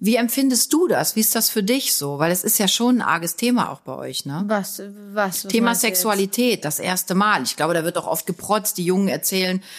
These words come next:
Speaker 1: „Ah, wir haben hier
Speaker 2: Mhm.
Speaker 1: schon Sex gehabt.“ Oder Mädchen erzählen, „Ja, ich hatte, hab da mit meinem Freund geschlafen.“ Und ihr seid ja wirklich noch alle sehr jung.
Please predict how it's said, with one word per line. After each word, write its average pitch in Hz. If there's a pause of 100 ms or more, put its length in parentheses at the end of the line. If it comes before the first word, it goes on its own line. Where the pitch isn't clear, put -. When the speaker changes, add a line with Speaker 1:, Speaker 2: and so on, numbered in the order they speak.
(120)
Speaker 1:
„Ah, 180
wir 165
haben 175
hier 180
Speaker 2:
Mhm. 185
Speaker 1:
schon 170
Sex 190
gehabt.“ 175
Oder 135
Mädchen 175
erzählen, 175
„Ja, 143
ich 156
hatte, 156 (300)
hab -
da 156
mit 151
meinem 151
Freund 190
geschlafen.“ 175
Und 151
ihr 151
seid 165
ja 175
wirklich 202
noch 170
alle 156
sehr 147
jung. 139